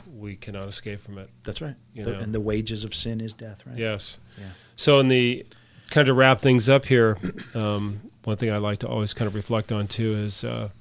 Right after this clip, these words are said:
Speaker 1: when the Apostle Paul talks about examining ourselves. Examine yourselves to see if you're in the faith.
Speaker 2: Mm-hmm.
Speaker 1: Again, connecting with mortification of sin.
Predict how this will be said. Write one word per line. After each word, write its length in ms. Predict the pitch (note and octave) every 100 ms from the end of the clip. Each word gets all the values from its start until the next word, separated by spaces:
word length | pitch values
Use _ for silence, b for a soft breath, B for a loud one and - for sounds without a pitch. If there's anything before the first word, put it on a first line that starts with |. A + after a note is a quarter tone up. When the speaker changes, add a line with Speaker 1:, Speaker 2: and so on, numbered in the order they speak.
| _
Speaker 1:
when 280 | A#2 A2 A2
the 80 | A2+
Apostle 380 | A2+ - - G#2
Paul 280 | - A2+ A2
talks 320 | A#2 G#2+ -
about 200 | G#2+ G#2
examining 560 | A2 - G#2+ G#2+ G#2
ourselves. 520 | G#2 G#2 A#2 A2 G2+ - -
Examine 340 | C3 A2+ C3+ C3+
yourselves 380 | A2+ - A2+ G#2
to 60 |
see 160 | G#2 A#2
if 120 | G#2
you're 120 | A2+
in 80 | G2+
the 80 | G2+
faith. 360 | - A#2+ A2 -
Speaker 2:
Mm-hmm. 300 | A2+ A2+ A2
Speaker 1:
Again, 300 | A#2+ A#2 G2 - _ -
connecting 400 | B2 A#2 A2 A2+
with 160 | G#2+
mortification 640 | A2 G#2+ G#2 A2 G#2+ G#2+ A2+
of 80 | A2
sin. 380 | - A#2 G#2+